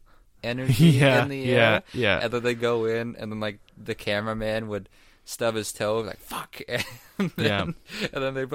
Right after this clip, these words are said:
Speaker 1: "Oh my God, did you hear that? It was a ghost." <laughs> And they run out of the house.
Speaker 2: Yeah.
Speaker 1: Like, yeah, I never believe that stuff, although those shows are kinda funny
Speaker 2: Yeah, well,
Speaker 1: sometimes.
Speaker 2: even, like, I, even looking back into, like,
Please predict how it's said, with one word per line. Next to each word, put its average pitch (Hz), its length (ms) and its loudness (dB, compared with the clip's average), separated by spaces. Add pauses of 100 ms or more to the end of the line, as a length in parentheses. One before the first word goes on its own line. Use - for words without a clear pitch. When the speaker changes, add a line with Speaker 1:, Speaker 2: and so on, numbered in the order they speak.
(180)
Speaker 1:
"Oh 285 240 4
my 247 200 -2
God, 254 240 -2
did 220 100 -12
you 226 80 -4
hear 247 100 2
that? 254 160 0
It 240 60 -2
was 220 140 -4
a 202 40 -2
ghost." 180 460 -2
<laughs> - 0 -
And 156 100 -2
they 135 120 -2
run 139 200 0
out 127 160 0 (140)
of 113 100 -6
the 110 140 -4
house. 113 220 -4
Speaker 2:
Yeah. 104 180 0
Speaker 1:
Like, 110 180 -4 (640)
yeah, 104 280 -2 (140)
I 131 120 -2
never 160 220 -2
believe 113 280 -4
that 98 200 -6
stuff, - 280 -14
although 107 220 -4
those 107 160 -2
shows 107 240 -2
are 101 100 -6
kinda 98 240 -12
funny 98 280 -10
Speaker 2:
Yeah, 147 240 2
well, 127 160 2
Speaker 1:
sometimes. 95 160 -4
Speaker 2:
even, 202 200 2
like, 151 320 2
I, - 120 -8 (100)
even 170 280 -2
looking 123 300 -6
back 101 320 -6
into, 101 440 -10
like, 85 220 -10